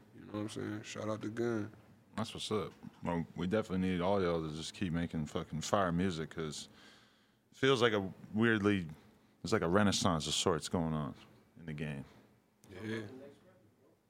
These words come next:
Speaker 2: What was that? Yeah, tell us how you doing the next record.
Speaker 1: Um, <clears throat> well, I'm actually doing the next project with Griselda.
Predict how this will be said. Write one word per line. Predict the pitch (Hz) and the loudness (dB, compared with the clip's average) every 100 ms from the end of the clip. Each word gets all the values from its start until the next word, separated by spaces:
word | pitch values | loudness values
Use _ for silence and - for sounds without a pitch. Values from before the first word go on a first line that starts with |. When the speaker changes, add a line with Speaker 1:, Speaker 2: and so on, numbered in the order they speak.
| _ _ - | _ _ -6
Speaker 2:
What | 95 | 0
was | 110 | 4
that? | 170 160 - - - - - - - _ - 143 143 135 139 135 143 - - _ _ - _ _ - | 4 2 -14 -20 -20 -20 -20 -20 -20 _ -20 -20 -20 -20 _ _ -20 -20 -20 _ _ -20 _ _ 4
Yeah, | 131 | 6
tell | 113 151 139 | 8 6 6
us | |
how | 143 | 6
you | 131 | 4
doing | 120 127 127 | 8 8 8
the | |
next | 123 - | 6 6
record. | 123 85 76 - - - _ - | 4 4 -4 -8 -20 -20 _ -4
Speaker 1:
Um, | 120 127 127 120 117 - - | 0 2 2 0 -2 -6 -6
<clears throat> | 127 131 113 95 - - - _ _ _ - | -2 0 -2 -6 -16 -20 -20 _ _ _ -6
well, | 113 | -4
I'm | 120 90 | -2 0
actually | 135 135 117 | 0 2 -2
doing | 120 120 113 | 2 2 2
the | 110 | 2
next | 113 110 - | 2 0 -2
project | - 104 107 101 | -2 0 0 0
with | 101 120 107 | 4 2 2
Griselda. | 104 101 101 92 | -2 -2 -2 -4